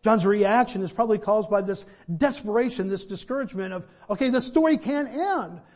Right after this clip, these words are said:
There's nobody worthy here to open up, uh, the revealing of the end of times."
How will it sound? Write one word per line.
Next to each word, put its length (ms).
There's 180
nobody 280
worthy 520
here 140
to 100
open 380
up, 400
uh, 160
the 160
revealing 600
of 140
the 140
end 160
of 160
times." 800